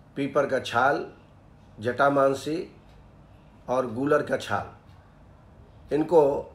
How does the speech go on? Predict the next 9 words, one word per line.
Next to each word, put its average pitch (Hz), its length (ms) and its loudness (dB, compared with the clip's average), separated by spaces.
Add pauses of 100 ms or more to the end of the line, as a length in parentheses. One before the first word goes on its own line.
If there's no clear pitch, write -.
दुग्ध 151 300 0
में 143 260 -2
पीस 135 240 -8
करके 151 440 -6 (1300)
या 123 100 0
पानी 143 360 0
में 147 180 0
पीस 139 240 -6
करके 135 480 -4